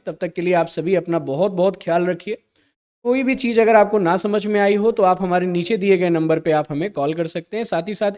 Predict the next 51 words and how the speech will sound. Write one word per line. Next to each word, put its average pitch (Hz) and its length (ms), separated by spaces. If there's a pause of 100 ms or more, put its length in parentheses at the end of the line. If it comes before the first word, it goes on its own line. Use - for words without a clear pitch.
एक 208 180
चीज़ 190 200
की 165 120
और 175 160
हम 180 100
आपसे, 190 360 (400)
अ, 160 40
रिक्वेस्ट 170 420
करेंगे 220 340
कि 240 80
अगर 214 220
आपको 220 220
चीज़ें 208 240
समझ 180 320
में 208 120
आती 202 300
हैं, 233 140
तो 208 400
लेक्चर 165 400
को 196 220
ज़रूर, 170 540 (420)
अ, 151 240
शेयर 202 300
करिए 208 240
अपने 202 180
दोस्तों 190 320
के 190 120
साथ, 196 200 (160)
लाइक 160 300
करिए। 208 380
चैनल 170 300
को 180 160
अगर 170 140
आपने 165 220
सब्सक्राइब 160 460
नहीं 147 320
किया 202 240
है, 202 140
तो 208 100
चैनल 156 280
को 156 100
ज़रूर 143 320
सब्सक्राइब 180 440
करिए 185 420 (400)
और 180 80
बेल 240 160
आइकन 240 260
ज़रूर 214 260
प्रेस 226 200
करिएगा, 226 420
ताकि 226 600